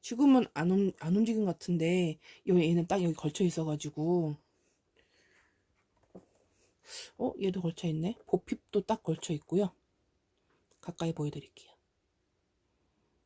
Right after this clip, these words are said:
이렇게 걸쳐 있고, 알린. 저는 사실 알린이 제일 귀여운 것 같아요. <laughs> 요즘 알린에 꽂혀가지고.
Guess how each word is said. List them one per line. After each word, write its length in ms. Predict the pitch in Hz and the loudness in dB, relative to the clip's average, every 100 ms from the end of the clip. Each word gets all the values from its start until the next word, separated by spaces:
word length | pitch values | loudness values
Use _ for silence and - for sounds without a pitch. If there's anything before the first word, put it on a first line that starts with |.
| _ _ _ _ _ | _ _ _ _ _
이렇게 200 | - - | -20 -10
걸쳐 300 | 165 - 151 | -10 -6 -8
있고, 440 | - - 254 359 - _ _ _ _ _ _ _ _ - - _ _ _ - | -8 -2 0 0 -6 _ _ _ _ _ _ _ _ -20 -20 _ _ _ -12
알린. 380 | 156 156 143 131 - - - - - | -6 -4 -6 -10 -20 -20 -18 -16 -16
저는 480 | - 170 214 208 196 | -4 0 2 0 -4
사실 280 | - 190 214 | -8 -4 -2
알린이 300 | 156 170 220 | 0 2 4
제일 180 | 208 180 | 4 0
귀여운 240 | 175 - 165 | 0 -2 -2
것 100 | 156 | -4
같아요. 320 | _ - - | _ -20 -4
<laughs> 600 | 196 190 170 175 165 180 _ _ _ _ _ - - _ _ _ _ _ _ _ _ _ _ - | 4 6 6 2 -4 -12 _ _ _ _ _ -20 -20 _ _ _ _ _ _ _ _ _ _ -10
요즘 240 | 160 160 | -6 -6
알린에 320 | 151 156 165 156 | -4 0 0 -2
꽂혀가지고. 840 | 165 - 175 156 147 147 156 - | -8 -8 -8 -8 -10 -12 -12 -14